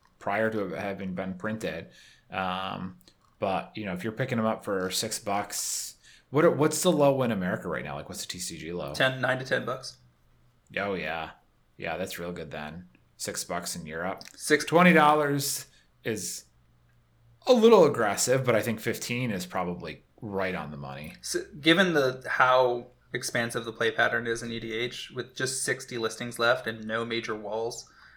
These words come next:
Speaker 2: like, the most copies anybody's got listed here is eight or nine.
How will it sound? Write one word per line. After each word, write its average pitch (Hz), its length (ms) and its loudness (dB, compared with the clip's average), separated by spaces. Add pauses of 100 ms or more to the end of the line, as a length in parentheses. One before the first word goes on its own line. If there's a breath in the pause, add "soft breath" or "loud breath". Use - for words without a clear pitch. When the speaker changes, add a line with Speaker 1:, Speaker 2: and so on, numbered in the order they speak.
(100)
Speaker 2:
like, 120 140 -2
the 131 60 -6
most 123 220 0
copies 117 300 4
anybody's 113 380 -2
got 113 160 0
listed 113 240 -6
here 117 200 -2
is - 200 -4
eight 120 140 -2
or 110 60 -4
nine. 110 320 -4